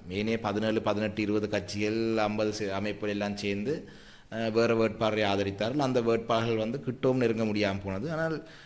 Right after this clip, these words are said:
வடக்கு கிழக்கு மாகாணங்களிலே, அஹ், இலங்கை தமிழரசு கட்சி ஆதரித்த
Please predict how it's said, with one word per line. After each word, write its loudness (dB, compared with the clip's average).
வடக்கு 8
கிழக்கு 4
மாகாணங்களிலே, 0
அஹ், -6
இலங்கை 2
தமிழரசு -2
கட்சி -2
ஆதரித்த -2